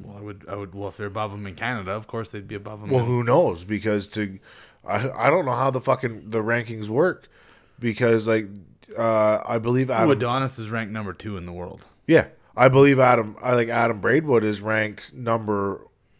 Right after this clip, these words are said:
Speaker 2: one in Canada right now, where the Canadian champ is ranked number three.
Speaker 1: Oh, he's
Speaker 2: Dylan Carmen.
Speaker 1: Oh, really?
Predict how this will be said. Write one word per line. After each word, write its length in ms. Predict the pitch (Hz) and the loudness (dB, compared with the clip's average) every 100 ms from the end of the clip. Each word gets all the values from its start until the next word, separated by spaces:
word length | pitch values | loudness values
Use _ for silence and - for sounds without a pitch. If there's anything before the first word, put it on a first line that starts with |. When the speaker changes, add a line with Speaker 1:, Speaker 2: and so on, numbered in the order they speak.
| - | -12
Speaker 2:
one 460 | 117 104 104 123 165 | -6 -2 -2 -2 -4
in 160 | 143 | -6
Canada 400 | 127 139 147 156 | -2 0 0 2
right 220 | 147 147 143 | 4 4 2
now, 260 | 139 165 | 0 2
where 240 | 165 117 110 | 2 2 2
the 100 | 104 | 0
Canadian 600 | - 113 113 117 110 101 | -4 -4 -4 -4 -6 -8
champ 400 | - 113 127 131 | -6 -4 -4 -4
is 180 | 113 104 | -6 -2
ranked 240 | 107 98 | -4 -4
number 240 | 110 107 | -6 -6
three. 460 | 98 117 139 208 208 _ _ _ _ _ _ _ _ _ _ _ _ _ _ _ _ _ _ _ _ 113 | -6 -2 -2 -2 -8 _ _ _ _ _ _ _ _ _ _ _ _ _ _ _ _ _ _ _ _ -12
Speaker 1:
Oh, 220 | 113 120 _ _ _ _ _ - | -10 -12 _ _ _ _ _ -4
he's 100 | 127 | 2
Speaker 2:
Dylan 260 | 113 117 | 2 2
Carmen. 420 | 110 117 139 202 196 _ _ _ - - _ - - - | -2 0 0 -4 -10 _ _ _ -20 -20 _ -20 -20 -10
Speaker 1:
Oh, 160 | 110 120 | -6 -6
really? 260 | 110 127 | -6 -8